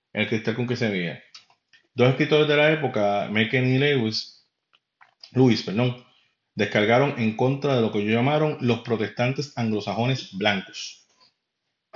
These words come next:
Pero claro, ¿estamos protestando qué? Estamos protestando que, no, que, que, que la mano de obra que yo necesito, tú no la quieres dejar entrar. Pero vuelvo y repito, si hubiese pasado al revés,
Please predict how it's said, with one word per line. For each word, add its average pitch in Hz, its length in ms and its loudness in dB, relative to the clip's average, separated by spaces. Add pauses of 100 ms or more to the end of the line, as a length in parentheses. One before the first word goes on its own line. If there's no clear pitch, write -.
(600)
Pero 90 160 -6
claro, 98 400 0
¿estamos 120 280 -2
protestando 139 500 0
qué? 92 280 -8
Estamos 123 340 -2
protestando 156 260 -2
que, 123 80 -2
no, 107 260 -2
que, 107 240 -2 (420)
que, 117 300 2
que 131 140 4
la 123 80 6
mano 139 240 6
de 165 100 8
obra 165 220 6
que 160 100 4
yo 156 60 6
necesito, 147 760 0 (1200)
tú 120 120 2
no 123 80 6
la 120 100 4
quieres 113 180 4
dejar 110 160 2
entrar. 90 480 -4 (640)
Pero 90 160 -6
vuelvo 92 160 -2
y 107 40 0
repito, 139 360 -2
si - 120 -8
hubiese 110 160 -4
pasado 135 220 -4
al 123 60 -6
revés, 95 260 -6